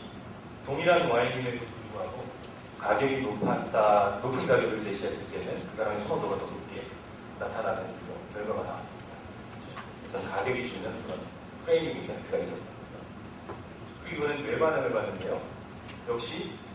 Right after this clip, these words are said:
아까 말씀드렸던 그 엠피에프씨라고 하는 부분, 그 부분에서의 활동이 가격이 높게 제시될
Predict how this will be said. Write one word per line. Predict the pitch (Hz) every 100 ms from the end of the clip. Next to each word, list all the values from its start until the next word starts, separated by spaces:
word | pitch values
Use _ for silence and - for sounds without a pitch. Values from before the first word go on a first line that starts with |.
| - 117
아까 | 117 -
말씀드렸던 | 131 113 - - - - - -
그 | 107
엠피에프씨라고 | - - - - - - 107 - -
하는 | - -
부분, | - - - - - - - -
그 | 135
부분에서의 | 147 139 131 120 113 107
활동이 | 131 - - - - - - - - - - -
가격이 | 107 107 135 135 135 143 - - - -
높게 | 123 123 160
제시될 | - 135 -